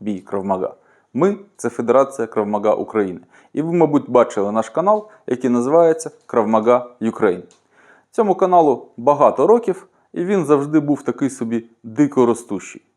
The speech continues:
А я завжди сприймав його як щось… Побічне. Тобто він ніколи не був основним напрямком нашої діяльності. Ми проводили регулярне тренування, проводили семінари, і зазвичай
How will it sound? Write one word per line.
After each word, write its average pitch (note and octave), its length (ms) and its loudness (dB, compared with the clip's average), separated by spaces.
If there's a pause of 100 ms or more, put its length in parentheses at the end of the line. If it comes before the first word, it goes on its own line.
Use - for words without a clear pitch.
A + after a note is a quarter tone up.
(580)
А G#2+ 180 6
я F3+ 180 4
завжди D#3 340 2
сприймав D3+ 520 0
його C#3+ 160 2
як B2 160 2
щось… - 380 -4 (680)
Побічне. B2+ 540 -4 (540)
Тобто B2 480 0 (1040)
він C3 300 -2 (360)
ніколи C3 380 2
не B2 120 4
був B2 240 0
основним B2 580 0
напрямком A2 540 0
нашої A#2 300 -2
діяльності. G3+ 580 -2 (220)
Ми E3 100 -2
проводили G#2+ 600 0
регулярне F#3+ 480 4
тренування, D3 680 -2 (360)
проводили A2 520 2
семінари, F#3+ 640 0 (280)
і C#3 80 -6
зазвичай D3 640 2